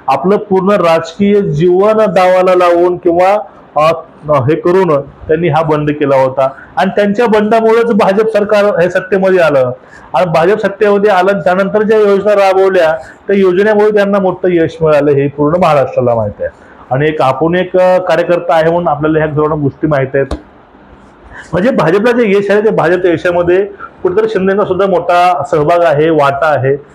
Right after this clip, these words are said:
ह्या गोष्टी कोणीच नाकारू शकत नाही. मग शिंदे साहेब तिथे पहाटे गेले म्हणे,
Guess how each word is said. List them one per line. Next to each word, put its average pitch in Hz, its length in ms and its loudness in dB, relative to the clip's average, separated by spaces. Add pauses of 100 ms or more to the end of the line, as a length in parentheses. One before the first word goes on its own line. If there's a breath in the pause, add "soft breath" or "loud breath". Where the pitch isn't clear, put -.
(180 loud breath)
ह्या 208 100 0
गोष्टी 190 300 -2
कोणीच 190 280 0
नाकारू 147 320 0
शकत 135 340 -4
नाही. 92 260 -8 (600 loud breath)
मग 240 160 2 (100)
शिंदे 240 300 -2
साहेब 226 300 0
तिथे 220 140 0
पहाटे 214 340 -2
गेले 196 220 0
म्हणे, 180 220 0